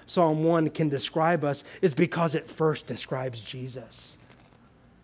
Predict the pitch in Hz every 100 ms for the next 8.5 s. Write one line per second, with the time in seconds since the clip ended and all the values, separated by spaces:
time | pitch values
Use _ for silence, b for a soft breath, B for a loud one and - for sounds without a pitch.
0 | _ _ _ - _ - 160 175 - 180
1 | 226 240 196 185 - 175 170 147 165 180
2 | 156 175 160 165 160 160 170 214 208 151
3 | 190 175 151 - 175 175 151 - B B
4 | 139 135 - 160 170 139 - - _ _
5 | _ _ b b b 185 226 - 240 262
6 | 214 165 190 - 233 220 226 175 160 254
7 | 220 190 196 214 202 - B B 254 277
8 | 170 233 233 175